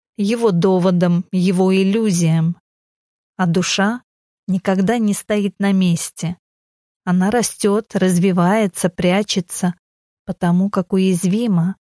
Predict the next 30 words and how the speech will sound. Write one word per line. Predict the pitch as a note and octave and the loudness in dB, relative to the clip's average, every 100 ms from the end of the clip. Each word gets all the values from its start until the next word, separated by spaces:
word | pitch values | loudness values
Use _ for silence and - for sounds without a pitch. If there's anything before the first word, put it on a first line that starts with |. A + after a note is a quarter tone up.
| _ _ _ _ | _ _ _ _
но | F#3+ F3 | -4 0
вместе | F#3+ F#3+ F3 G3 | 2 0 0 -4
с | - | -4
тем | - G#3 A3+ - _ _ _ | -2 -2 -2 -8 _ _ _
ей | F3+ F3 | 0 0
дано | E3+ F3+ F3+ F#3 | 2 2 2 2
больше, | E3+ B3+ C4 - | 2 0 -2 -2
чем | E3 F#3 F#3 | -2 0 0
силе | - G3+ F#3 F3+ | 0 0 2 2
и | F3+ | 2
разуму. | F#3 E3+ E3+ E3+ E3 E3+ _ _ _ _ _ _ _ _ _ _ _ F#3+ | 2 2 2 2 2 0 _ _ _ _ _ _ _ _ _ _ _ -4
Никогда | F3 - E3 F3 | -2 0 0 2
не | F3 F3 | 2 0
смотрела | F#3+ F3 E3+ G#3 A3+ F#3 | 0 0 0 0 2 2
на | F3+ | 2
незримых | F3+ F3 F3 G#3+ A3 E3+ | 2 2 2 0 -2 -2
с | - | -4
этой | F#3+ G3 | -2 -2
точки | - G3 - G3+ | -2 -4 -4 -2
зрения. | G3 G#3 F#3+ D#3+ D#3 D#3+ E3+ _ _ _ | 0 0 2 2 2 0 -4 _ _ _
Принимала | A#3 G3+ G3 A3+ D#4 A3+ G3 | -4 0 0 0 0 0 0
наше | G#3+ A3 G#3+ | 0 0 0
разделение | G3+ G3 F3+ A#3 D4+ B3+ F3+ | 0 0 0 0 -2 0 0
как | F3 G3 - A3+ | 0 -4 -4 -4
нечто | C#4 C#4+ - G3 | -4 -4 -4 -4
само | - G#3 A#3+ B3+ | -2 -2 -2 -2
собой | A3 G#3 A#3 | 0 0 0
разумеющееся. | G#3 F#3 A3 C4 G#3 D#3+ - F3+ F3 - F#3 G#3 _ _ _ _ - | 0 0 -2 0 0 0 0 -2 -2 -4 -8 -10 _ _ _ _ -4
А | F3 | 0
выходит, | F3+ - G3 A3 A3 - | 0 -2 -2 0 -2 -6